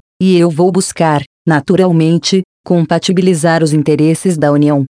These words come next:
que são legítimos, como ente credor e que já cedeu muito, inclusive, ao sancionar o propag dentro da negociação política que nós fizemos, e os interesses de Minas Gerais.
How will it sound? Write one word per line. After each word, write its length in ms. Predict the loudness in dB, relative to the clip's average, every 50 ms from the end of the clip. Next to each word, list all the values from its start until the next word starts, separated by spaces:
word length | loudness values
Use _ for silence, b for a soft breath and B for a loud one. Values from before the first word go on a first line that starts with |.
| _ _ _
que 120 | -4 -4 -4
são 280 | -2 -2 -2 0 0
legítimos, 800 | 2 2 0 0 0 0 0 0 0 0 0 0 0 0 -2 -4 -10 -16 _ _ _
como 200 | -2 0 2 2
ente 240 | 2 0 0 -2 -4
credor 420 | -2 0 0 0 0 0 0 0 0
e 60 | -2 -4
que 140 | -2 -4
já 200 | -2 0 0 -2
cedeu 360 | 0 0 -2 -2 0 0 0 2
muito, 380 | 2 0 0 -2 -4 -6 -6 -8 -10 _ _ 0
inclusive, 880 | 0 0 2 0 0 0 0 -2 -2 0 0 0 0 0 -2 -4 -4 -6 _ _ _ -2
ao 120 | 0 0
sancionar 680 | 0 -2 -2 -2 -2 -2 0 0 0 2 2 0 0
o 60 | -2
propag 520 | -2 -2 0 0 0 0 0 -2 -2 -2 -2
dentro 440 | -2 0 0 0 2 0 0 0 0
da 100 | 0 0
negociação 760 | 0 0 2 0 0 0 0 -2 -2 -2 -2 -2 -2 0
política 540 | 0 0 0 0 0 0 -2 -2 -2 -2 -4
que 160 | -2 0 0
nós 260 | 0 2 0 0 -2 -2
fizemos, 680 | -4 -4 -2 0 0 2 2 2 0 -2 -2 -6 -8 -10 -14 _ _ _
e 80 | 0 0
os 100 | 0 0
interesses 680 | 0 0 0 0 0 2 0 0 0 0 -2 -2 -2 -2
de 120 | 0 0
Minas 380 | 2 2 2 2 2 2 0 2
Gerais. 540 | 0 0 2 2 0 -2 -2 -6 -8 -14